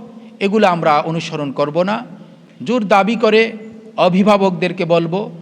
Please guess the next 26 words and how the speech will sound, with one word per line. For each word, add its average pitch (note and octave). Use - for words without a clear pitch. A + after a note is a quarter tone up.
বাবা F3+
মাকে A3
বলবো, E3
আপনার F3+
সন্তানকে G3
আপনি D3+
সতর্ক F3+
দৃষ্টিতে F3+
রাখবেন। F3+
বিশেষ G#3
করে A#3
একত্রিশে B3
ডিসেম্বর F#3+
দিবাগত F3+
রাত F#3+
তারা A3
যেন G#3
আতশবাজি, F3
ফুটকাবাজি, F3+
বিভিন্ন G3
মাধ্যমে F3
এই D#3
থার্টি A3
ফার্স্ট G#3
নাইটকে F#3+
যারা, E3